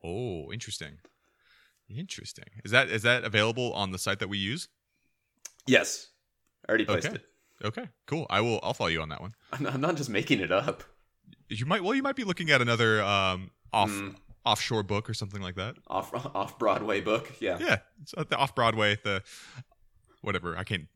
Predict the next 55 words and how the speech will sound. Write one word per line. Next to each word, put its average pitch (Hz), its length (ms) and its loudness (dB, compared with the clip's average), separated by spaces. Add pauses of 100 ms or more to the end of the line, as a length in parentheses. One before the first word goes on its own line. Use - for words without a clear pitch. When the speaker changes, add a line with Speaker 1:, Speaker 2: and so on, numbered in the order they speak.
Speaker 1:
can't 95 180 -4
name 82 160 -4
a, 78 120 -4
uh, 73 180 -4 (580)
off 80 180 2
Broadway 78 300 -2
show 80 180 -2
right 76 200 -4
now. 78 120 -4
I'm 85 60 -4
not. 101 200 4
I'm 117 80 -4
not. 113 240 2
Like 110 120 0
I 98 40 -2
said, 82 240 -2
only 107 180 -2
a 90 40 0
half 92 200 0
cup, - 440 -8
cup - 120 -12
of 85 60 -12
coffee 80 280 -4
in, 73 120 -8
Nolan. 69 260 -18
So 65 240 -12 (1120)
it's - 120 -6
too 131 140 -2
much 101 220 0
for - 80 -8
me. 82 200 -4
Speaker 2:
<laughs> - 40 -20 (360)
Speaker 1:
Um, 123 480 8
Speaker 2:
You're, 185 180 -2
you're 147 300 2
pretty 190 220 -2
fucking 131 320 -6
jittery 104 320 -2
for 95 200 -6
a - 60 -14
half - 260 -6
cup - 200 -8
of - 60 -20
coffee. - 460 -10 (1080)
Speaker 1:
I 123 80 -6
am 117 100 -8
a 92 60 -16
little 76 160 -16
jittery 78 260 -14
for 73 140 -20
a 78 40 -18
half 76 180 -16
cup - 140 -20
of - 60 -20
coffee, 76 280 -18